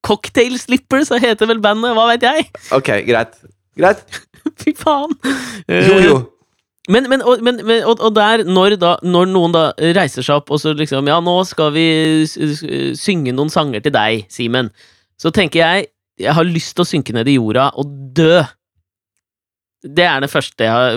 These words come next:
Speaker 1: fordi da er vi, du er he-, altså, du, du er en halvmeter unna noen som føler noe og leverer noe. Og
Speaker 2: Men det er akkurat samme grunnen til at du ikke kan se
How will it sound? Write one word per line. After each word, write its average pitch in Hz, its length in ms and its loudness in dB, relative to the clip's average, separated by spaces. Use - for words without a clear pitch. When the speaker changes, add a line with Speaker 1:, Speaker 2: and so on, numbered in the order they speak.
Speaker 1:
fordi 170 240 0
da 185 140 4
er 170 100 0
vi, 196 80 -6
du 185 160 2
er 185 80 -6
he-, - 320 -2
altså, 190 160 -2
du, 214 160 2
du - 460 -6
er 202 80 2
en - 100 -6
halvmeter 143 560 0
unna 151 240 2
noen 135 200 0
som 160 200 -2
føler 127 640 2
noe 147 160 2
og 156 80 0
leverer 135 560 2
noe. 202 160 0
Og 151 80 2
Speaker 2:
Men 156 80 4
det 220 80 4
er - 80 -2
akkurat 214 320 2
samme 170 320 0
grunnen 131 240 2
til 156 80 2
at 135 80 -2
du 123 80 0
ikke 117 240 -2
kan 135 160 2
se 120 160 -2